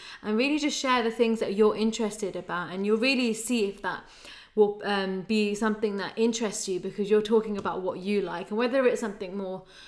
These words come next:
written or visual, you know, you can make it your own. Um, even something like learning calligraphy, which I think is something I definitely want to do. And I know, um,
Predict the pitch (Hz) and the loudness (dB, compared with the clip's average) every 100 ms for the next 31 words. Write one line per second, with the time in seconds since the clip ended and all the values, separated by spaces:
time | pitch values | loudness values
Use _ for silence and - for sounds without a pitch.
0 | - 220 262 254 269 247 240 190 196 220 | -4 2 2 2 -2 0 0 -2 2 4
1 | 247 233 226 240 226 - - _ _ _ | 4 4 4 4 4 -4 -20 _ _ _
2 | - 226 208 208 208 220 214 220 226 208 | -6 0 2 2 4 6 6 4 4 4
3 | 190 190 190 180 185 - - - - 214 | 4 2 2 -2 -6 -10 -18 -18 -4 -2
4 | 214 269 311 311 302 262 254 214 185 - | 2 2 2 0 0 0 0 0 -2 -2
5 | 208 202 214 214 208 214 214 214 226 - | 0 2 2 0 2 8 8 8 4 2
6 | 175 175 180 - - 185 208 208 262 269 | -6 -8 -10 -14 -10 -4 -2 0 0 0
7 | 320 294 233 220 196 208 214 208 214 185 | -2 0 -2 -2 -4 0 0 0 -2 -2
8 | 202 196 190 208 202 190 196 190 202 220 | -2 -4 -6 -6 0 2 2 2 0 4
9 | 226 - 208 196 196 190 | 4 4 2 0 -2 -6